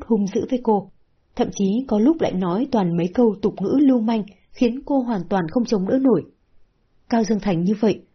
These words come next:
hoàn toàn không liên quan tới chữ lịch sự, thanh nhã. Nhưng con người đó hết lần này tới lần khác dây dưa với tình yêu của cô. Hình ảnh khác thường đó của anh, trước nay chỉ có Hoàng Ngân nhìn thấy. Lúc chạng vạng tối,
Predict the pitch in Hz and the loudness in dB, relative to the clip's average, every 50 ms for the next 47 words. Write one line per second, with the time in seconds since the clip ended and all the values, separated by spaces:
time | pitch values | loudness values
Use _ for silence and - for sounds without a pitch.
0 | _ _ - 254 240 - - 240 220 214 202 196 - 277 269 254 262 269 247 - | _ _ -2 -2 -2 0 0 0 0 0 -2 -2 0 2 2 4 2 0 0 0
1 | - 254 247 240 220 - 233 226 - 277 359 320 285 233 - - - - - 240 | 0 0 0 0 0 -2 -4 -2 0 0 2 4 4 2 2 0 -8 -2 0 0
2 | 208 - - - - - 269 269 254 254 254 254 - 277 311 - - _ _ _ | 0 0 -6 -18 -14 -6 -4 -2 -2 0 -2 -2 -2 -2 -4 -6 -8 _ _ _
3 | _ _ _ _ _ _ - 277 294 285 277 269 285 262 240 214 170 156 156 160 | _ _ _ _ _ _ 0 2 4 4 4 2 2 2 2 2 2 2 2 0
4 | 165 165 196 233 - - 302 311 - 226 190 160 160 160 165 180 180 180 175 247 | 0 0 0 -2 -2 -2 -2 -2 0 0 0 0 0 0 2 2 2 2 4 4
5 | 254 240 208 165 160 - 233 254 - - - - - 220 208 180 180 214 208 196 | 2 2 2 0 -2 -2 -4 -4 -4 -4 -8 -2 0 0 0 2 2 0 0 2
6 | 190 233 - 247 185 151 - - 226 226 214 - 190 - - - 214 226 220 220 | 0 0 0 0 0 0 2 2 2 2 2 0 -2 -2 0 2 2 2 2 2
7 | - _ _ _ _ _ _ _ _ _ _ _ - 240 208 226 202 156 156 - | -4 _ _ _ _ _ _ _ _ _ _ _ -2 0 0 2 0 0 -2 -2
8 | 277 302 311 - 240 202 170 165 180 190 240 269 - 214 - - 214 226 220 - | -2 -2 0 0 0 0 2 0 0 -2 -2 0 0 0 0 2 0 0 -2 -4
9 | - _ _ _ _ - 302 311 311 220 214 208 208 190 - - _ - 214 - | -8 _ _ _ _ 0 0 0 0 0 0 0 0 0 -4 -8 _ -4 -4 -2
10 | - 180 175 202 254 294 269 214 170 175 214 240 226 226 214 202 165 139 - 175 | 0 0 0 0 -2 0 0 0 2 2 2 4 6 6 6 4 4 0 0 -2
11 | 175 175 208 269 - - _ _ _ _ _ _ _ _ _ _ _ _ _ _ | 0 0 0 -2 -4 -10 _ _ _ _ _ _ _ _ _ _ _ _ _ _
12 | _ _ _ _ _ _ _ _ _ _ _ _ _ _ _ _ _ _ _ _ | _ _ _ _ _ _ _ _ _ _ _ _ _ _ _ _ _ _ _ _
13 | _ _ _ _ _ - 262 285 311 - - - 233 220 208 196 - 208 202 190 | _ _ _ _ _ 2 2 2 2 2 -2 -6 -4 -4 -4 -2 -4 -4 -4 -4
14 | - 202 196 196 233 277 | -2 0 2 2 2 0